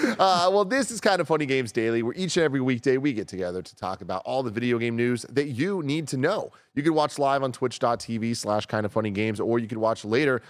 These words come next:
on youtube dot com slash kinda funny games. But if watching isn't your thing, you can listen on your favorite podcast service. Just search for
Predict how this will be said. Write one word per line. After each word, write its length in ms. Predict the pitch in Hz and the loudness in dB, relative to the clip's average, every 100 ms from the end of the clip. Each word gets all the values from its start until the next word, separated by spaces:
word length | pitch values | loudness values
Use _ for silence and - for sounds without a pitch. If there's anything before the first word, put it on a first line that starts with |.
| - | -4
on 120 | 131 | -2
youtube 300 | 175 175 78 | -2 -6 -8
dot 180 | 76 76 | -8 -10
com 260 | - 80 80 | -10 -14 -14
slash 360 | - 80 78 | -12 -10 -10
kinda 180 | - 80 | -12 -14
funny 180 | - 82 | -12 -10
games. 280 | 85 87 85 | -8 -8 -4
But 120 | 120 | -2
if 100 | 113 | 0
watching 380 | 117 123 - 123 | 0 0 -2 -6
isn't 200 | 110 113 | -6 -6
your 140 | 107 | -6
thing, 280 | 107 117 117 - - | -4 -4 -4 -8 -8
you 100 | 139 | -4
can 100 | 147 | -2
listen 320 | 117 107 113 | 0 0 -2
on 120 | 98 92 | -6 -8
your 100 | 90 | -4
favorite 320 | 95 90 87 | -2 -2 -4
podcast 420 | 80 78 - 78 | -6 -6 -6 -8
service. 320 | - 82 78 | -8 -8 -8
Just 220 | - 101 | -12 -8
search 300 | - 143 - _ _ _ _ | -2 -2 -2 _ _ _ _
for 260 | 170 139 | 2 2